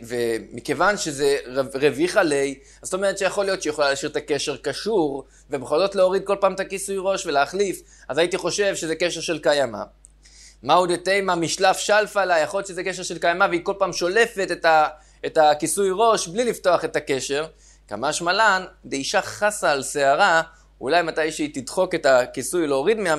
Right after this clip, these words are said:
ממנה, אז כמה שערות יתלשו, והיא לא רוצה שיתלשו לשערות, ומישרא שריה לה. לכן היא בזהירות פותחת קודם את הקשר של הרצועה, ואז מורידה את הכיסוי ראש בצורה כזאת שבטוח לא יתלשו לה כל כך שערות.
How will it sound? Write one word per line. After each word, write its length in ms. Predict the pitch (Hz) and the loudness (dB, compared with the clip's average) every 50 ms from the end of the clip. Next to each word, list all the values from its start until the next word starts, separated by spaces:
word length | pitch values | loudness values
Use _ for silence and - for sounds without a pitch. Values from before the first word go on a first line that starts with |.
| 147 - | -2 -6
ממנה, 440 | 147 143 139 139 143 139 147 151 147 | -8 -8 -6 -4 -4 -4 -2 0 0
אז 100 | 147 139 | -2 -2
כמה 220 | - 180 160 170 165 | -2 -4 -4 -4 -2
שערות 300 | - 160 156 170 - - | 0 0 0 0 0 0
יתלשו, 420 | - - 160 156 151 - 233 220 | 0 0 0 0 0 -2 -4 -4
והיא 140 | 175 165 165 | -2 -2 -2
לא 60 | 180 | -2
רוצה 240 | 190 185 175 - 175 | -2 -2 -2 -4 -4
שיתלשו 400 | 160 175 160 - 160 151 147 180 | -6 -6 -6 -4 -6 -4 -4 -4
לשערות, 640 | 170 165 160 - 180 180 190 208 247 247 240 240 - _ _ _ _ _ _ | -4 -4 -2 2 2 4 4 6 4 4 4 2 -2 _ _ _ _ _ _
ומישרא 480 | 117 123 160 220 226 - - 180 165 151 | -8 -4 -2 -2 -2 0 0 0 0 0
שריה 320 | - 196 175 175 165 143 | 4 4 4 6 6 4
לה. 100 | 131 123 | 2 2
לכן 200 | 123 120 196 190 | 0 0 -2 -4
היא 80 | 190 175 | -2 -4
בזהירות 500 | 165 147 135 151 156 160 170 190 190 196 | -4 -4 -2 -2 -2 0 0 -2 -2 -2
פותחת 420 | 151 151 151 - 185 - 185 - | -4 -2 0 0 0 0 -2 -4
קודם 260 | - 185 175 160 156 147 | -4 -4 -4 -4 -4 -4
את 140 | 135 - 139 | 0 4 4
הקשר 880 | 127 120 117 123 - - _ _ _ _ _ - 185 170 165 - 147 | 4 4 4 0 -8 -18 _ _ _ _ _ 0 0 0 0 -2 -4
של 220 | 131 - 139 120 | -4 -4 0 2
הרצועה, 640 | 117 113 110 110 110 117 113 - 156 170 208 226 226 208 | 4 4 4 4 2 -2 -6 -6 -2 2 2 2 2 2
ואז 260 | 170 170 180 196 180 175 | 2 2 4 2 2 2
מורידה 260 | 175 156 160 165 165 | -2 -2 0 0 2
את 80 | 160 | 0
הכיסוי 300 | 170 165 160 - - 185 185 | 0 -2 -4 -6 -8 -6 -4
ראש 260 | 196 226 226 214 - | -2 0 -2 -2 -2
בצורה 300 | 151 147 - - 170 175 | -6 -10 -8 -4 -2 -2
כזאת 260 | 165 175 180 202 196 - | -2 -2 -4 -4 -6 -6
שבטוח 440 | 170 139 147 147 175 165 156 - | -6 -8 -8 -6 -2 -2 -2 0
לא 60 | 156 151 | 0 -2
יתלשו 340 | 147 151 139 131 - 156 | -2 -2 -4 -6 -4 -4
לה 100 | 143 139 | -4 -4
כל 120 | 135 - 123 | -4 -6 -4
כך 180 | - 123 120 - - | -2 -2 -2 -2 -4
שערות. 340 | 127 113 110 107 107 104 | -4 -4 -4 -4 -6 -10